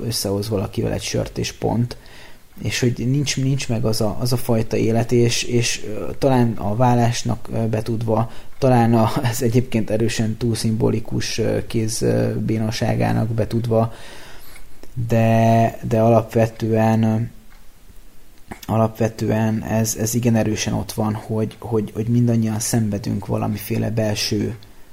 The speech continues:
ö, sérelemmel vagy traumával, és, és hogy ennek ellenére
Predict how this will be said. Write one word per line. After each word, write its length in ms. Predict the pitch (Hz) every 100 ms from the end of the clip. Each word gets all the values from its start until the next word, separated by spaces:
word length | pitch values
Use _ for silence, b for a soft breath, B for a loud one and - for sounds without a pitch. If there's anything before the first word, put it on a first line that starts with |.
| B - - -
ö, 60 | - 104 104 - B B B B - - - -
sérelemmel 1080 | - - 139 120 107 107 107 104 104 104 104
vagy 160 | 101
traumával, 800 | 104 113 107 104 104 101 110 107
és, 280 | 110 107 -
és 180 | - 117
hogy 140 | 117
ennek 340 | 117 120 117 117
ellenére 760 | 113 110 110 107 107 107 110